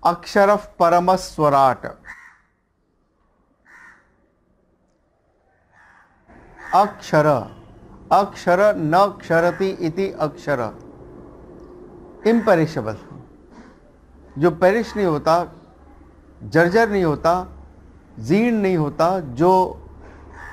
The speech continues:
घटता बढ़ता नहीं है, वो जिसमें कभी कोई change संभव नहीं है, जो changeless है, नष्ट नहीं होता वो अक्षर,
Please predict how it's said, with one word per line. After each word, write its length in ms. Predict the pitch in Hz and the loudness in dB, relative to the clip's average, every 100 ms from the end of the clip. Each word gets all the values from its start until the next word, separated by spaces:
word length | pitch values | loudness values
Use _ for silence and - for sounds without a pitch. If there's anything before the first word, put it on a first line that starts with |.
| - - | -20 -10
घटता 460 | 120 170 165 - 240 | -2 -2 0 0 2
बढ़ता 360 | 196 180 190 | 0 0 0
नहीं 240 | 170 151 151 | 0 -2 -4
है, 200 | 170 214 - - - - - - | -6 -8 -16 -20 -20 -20 -20 -4
वो 300 | 151 165 110 - - - | 0 0 -2 -10 -20 -4
जिसमें 360 | 147 190 208 226 | -2 -2 -2 0
कभी 220 | 214 190 | 0 -2
कोई 260 | 208 214 208 - | 0 -2 -4 -4
change 480 | 208 240 262 226 - - - - - | 0 2 0 -4 -12 -16 -18 -18 -4
संभव 320 | 175 175 196 | 0 2 2
नहीं 260 | 185 165 143 | 0 -2 -4
है, 140 | 113 - - - 151 | -6 -10 -18 -10 -2
जो 100 | 208 | -2
changeless 760 | 208 202 208 208 208 165 - | 0 0 2 0 0 -2 -4
है, 180 | 110 - - - - - - - - - - - - - | -12 -12 -20 -20 -20 -20 -20 -20 -20 -20 -20 -20 -20 -8
नष्ट 400 | 135 202 208 - | 0 0 0 -2
नहीं 260 | 220 208 185 | 0 2 2
होता 260 | 170 160 | 2 0
वो 280 | 135 117 107 - - - - _ - - - _ _ _ _ _ _ _ - - _ _ _ _ _ _ - - - - | -2 -4 -14 -20 -20 -20 -20 _ -20 -20 -20 _ _ _ _ _ _ _ -20 -20 _ _ _ _ _ _ -20 -20 -20 -4
अक्षर, 520 | 180 175 - - - | -2 -2 -6 -6 -6